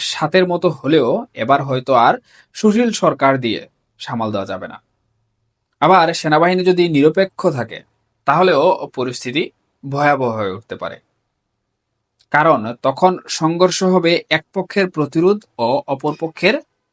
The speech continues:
কর্তৃত্বের টানাপোড়েনে, যার ফলে হতে পারে দীর্ঘস্থায়ী সহিংসতা। সুতরাং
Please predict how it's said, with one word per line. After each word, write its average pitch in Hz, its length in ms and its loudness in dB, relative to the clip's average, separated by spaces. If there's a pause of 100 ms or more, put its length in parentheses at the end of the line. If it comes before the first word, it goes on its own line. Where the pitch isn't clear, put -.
কর্তৃত্বের - 680 0
টানাপোড়েনে, 98 580 -6 (640)
যার 160 240 2
ফলে 202 280 4
হতে 170 240 0
পারে 165 200 2 (300)
দীর্ঘস্থায়ী 135 560 -2 (360)
সহিংসতা। 110 480 -8 (600)
সুতরাং 196 280 4